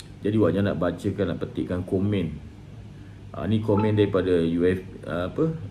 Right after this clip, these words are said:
ah, Ulu Bendul juga. Yang hari tu Wak Jas pergi testing dengan Tuan Heri, dengan Kak Tun, dengan Mansur. Kan? Ada dua kat sini. Nampak ni. Ah, Wak Jas memang tunggu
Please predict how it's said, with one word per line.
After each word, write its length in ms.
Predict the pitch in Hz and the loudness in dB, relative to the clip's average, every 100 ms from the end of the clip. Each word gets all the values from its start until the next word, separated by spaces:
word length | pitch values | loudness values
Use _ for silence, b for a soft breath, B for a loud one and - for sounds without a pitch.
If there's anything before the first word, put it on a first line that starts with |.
| - | -8
ah, 180 | 78 87 90 | -6 -2 0
Ulu 160 | 101 | 2
Bendul 400 | 98 110 107 95 | 4 4 6 6
juga. 240 | 98 143 - - B B B - | 4 2 -2 -14 B B B -6
Yang 160 | 101 98 | 0 2
hari 220 | 101 110 110 | 4 2 4
tu 160 | 117 85 | 4 6
Wak 80 | |
Jas 160 | 113 101 | 4 4
pergi 320 | 98 107 107 | 0 0 0
testing 640 | - 107 107 - 139 175 185 - - - - - - - - B B B B | 4 4 4 0 0 0 -4 -10 -18 -20 -20 -20 -18 -18 -18 B B B B
dengan 320 | - 104 104 104 | -2 2 4 6
Tuan 160 | 110 | 6
Heri, 320 | 101 104 113 | 6 4 4
dengan 160 | 110 107 | 2 4
Kak 240 | 101 - | 2 2
Tun, 240 | - 104 104 | 2 2 4
dengan 80 | 101 | 2
Mansur. 480 | 104 104 117 147 190 - - - - - - - - - - 113 | 2 0 0 0 -2 -10 -16 -16 -16 -16 -16 -18 -18 -18 -10 -2
Kan? 240 | 107 98 - - B B B B B - | 2 2 -2 -10 B B B B B -10
Ada 160 | 90 90 | -4 -2
dua 400 | 92 98 95 101 | 2 4 6 4
kat 160 | 98 87 | 2 -2
sini. 160 | 90 123 107 - - 98 | -4 -4 -6 -12 -10 -8
Nampak 240 | 90 85 | -6 -8
ni. 40 | 76 - - - - - - - - - - - - - - 73 | -10 -14 -18 -18 -18 -18 -18 -18 -18 -18 -18 -18 -18 -16 -16 -10
Ah, 80 | 73 | -4
Wak 160 | 73 | -2
Jas 80 | 95 | 0
memang 320 | 98 98 95 | 0 2 0
tunggu 640 | 98 101 95 90 85 80 | 0 -2 0 2 0 -2